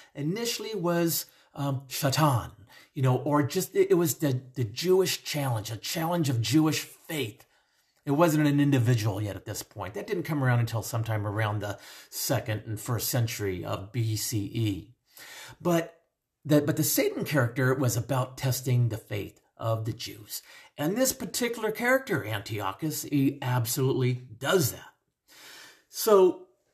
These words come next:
he's referred to as the little horn in Daniel eight nine,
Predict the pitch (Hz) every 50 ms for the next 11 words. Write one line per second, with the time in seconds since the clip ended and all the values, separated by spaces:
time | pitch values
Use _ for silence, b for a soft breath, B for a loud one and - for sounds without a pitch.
0 | _ _ _ _ _ _ _ - _ _ _ _ _ _ _ - _ - 196 226
1 | - 226 247 - - - 240 254 277 254 - - 277 262 240 233 233 233 208 180
2 | 165 175 196 202 208 208 147 131 151 147 131 127 127 135 151 160 - - 156 143
3 | 127 127 143 139 143 147 151 151 151 - - 135 120 123 123 123 - - - _
4 | _ _ _ _ _ _ - 123 120 110 98 85 85 80 76 -